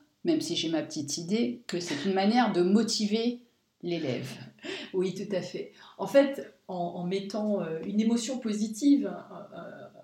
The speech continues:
Speaker 2: au cœur, en fait, de, du processus, c'est-à-dire, euh, bah, en, en, j'aime bien dire le mot emotion, hein, parce que, euh, en anglais, je trouve que c'est vraiment ça, c'est, on,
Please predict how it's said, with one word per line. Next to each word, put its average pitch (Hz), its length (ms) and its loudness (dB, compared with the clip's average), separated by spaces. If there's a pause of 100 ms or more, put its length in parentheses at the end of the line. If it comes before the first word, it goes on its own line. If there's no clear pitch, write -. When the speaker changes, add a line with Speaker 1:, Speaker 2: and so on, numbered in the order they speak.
(180)
Speaker 2:
au 175 120 -2
cœur, 220 380 0
en 151 100 -6
fait, 175 240 -6
de, 170 240 -10
du 160 100 -12
processus, 214 680 -6
c'est-à-dire, 196 540 -4 (440)
euh, 160 180 -10
bah, 165 220 -12
en, 160 60 -8
en, 170 420 -10
j'aime 180 240 -2
bien 202 200 2
dire 208 220 0
le 175 100 0
mot 202 400 0 (460)
emotion, 214 680 4 (120)
hein, 160 160 -12 (260)
parce - 140 -14
que, 180 60 -10
euh, - 320 -12 (140)
en 175 200 -4
anglais, 180 260 2
je - 60 2
trouve 196 100 -6
que - 60 -12
c'est - 140 -10
vraiment 170 340 -6
ça, 247 240 -2
c'est, - 180 -4 (440)
on, 240 80 4